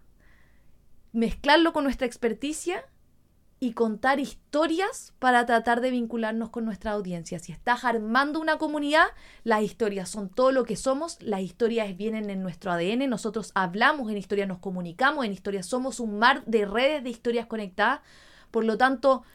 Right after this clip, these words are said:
no te recomiendo hacer publicidad, no te recomiendo hacer definiciones, no te recomiendo papers, te recomiendo conectarte con la persona frente a frente, siendo vulnerable, presentándole un problema, haciéndola partícipe de su problema, de tu problema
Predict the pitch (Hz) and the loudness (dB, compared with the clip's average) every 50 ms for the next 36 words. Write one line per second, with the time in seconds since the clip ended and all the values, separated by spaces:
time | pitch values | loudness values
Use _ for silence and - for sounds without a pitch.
0 | - - - - _ 247 269 320 339 339 339 330 294 269 240 262 247 247 247 240 | -20 -20 -20 -6 _ -2 2 2 2 2 4 2 2 2 2 2 0 0 0 0
1 | 233 226 - 247 220 - 233 220 208 208 190 - - 220 214 208 208 208 214 220 | -2 0 -2 -2 -4 -2 -4 -4 -2 -4 -6 -6 -2 2 4 6 6 6 4 2
2 | 240 294 311 330 330 320 302 294 269 269 254 240 247 247 247 240 240 226 226 - | 2 2 2 2 2 0 0 0 0 0 0 2 2 0 0 0 -2 -2 -2 -2
3 | 247 226 220 220 - - 226 208 190 - - 226 233 226 226 226 220 214 247 277 | -2 0 0 -2 -2 -2 -4 -4 -4 -4 0 2 2 4 4 2 0 0 0 0
4 | 302 302 311 311 302 285 - 262 240 247 247 233 233 233 226 - 233 254 269 226 | 2 2 2 0 0 0 -2 -2 0 0 0 0 0 0 2 4 2 2 2 0
5 | 285 277 269 - - 247 220 214 208 208 214 208 220 240 247 247 254 233 240 214 | -2 -4 -4 -2 -4 -4 -4 -4 -4 -6 -4 -4 -2 -2 -2 -2 -2 -2 -4 -4
6 | 208 202 196 - 233 240 233 262 254 254 247 240 220 202 208 190 165 - 262 247 | -4 -6 -2 -2 -2 -2 -2 -6 -6 -6 -4 -4 -2 -4 -4 -8 -4 -4 -2 0
7 | 254 240 240 - 226 247 240 233 233 208 - - 254 277 285 269 - 330 339 - | 0 -2 0 -2 -2 -2 0 -2 -4 -6 -4 -2 -2 -2 -2 -2 -4 -6 -8 -8
8 | - - - - - _ - - 285 285 302 294 311 277 285 262 247 240 220 233 | -12 -20 -20 -20 -16 _ -6 -2 -2 -2 0 -2 -2 -2 -2 -2 0 2 6 8
9 | 254 269 277 285 294 - 240 226 - 233 220 214 - 254 277 294 302 285 294 285 | 8 8 6 2 -4 -4 -4 -4 -2 -4 -4 0 2 2 2 2 -4 -6 -6 -8
10 | 240 254 254 233 233 247 262 269 277 226 - - 262 247 262 254 240 214 226 202 | -6 -2 -2 0 0 0 0 -2 -4 -6 -4 -6 -4 -4 0 -2 -2 -2 -2 -4
11 | 185 - - 269 320 - 330 320 - 330 330 330 339 330 330 330 285 320 320 320 | -6 -6 -6 -6 -4 -2 -2 -2 -2 -2 -2 -2 -2 -4 -4 -8 -6 -4 -4 -2
12 | 311 320 349 381 440 523 - - - - - _ _ - - - _ _ - 233 | -2 -2 -4 -4 -6 -10 -10 -18 -20 -20 -20 _ _ -20 -20 -20 _ _ 0 0
13 | 247 - 320 320 330 330 339 330 311 349 370 415 | 2 2 2 2 4 2 2 4 2 0 -2 -2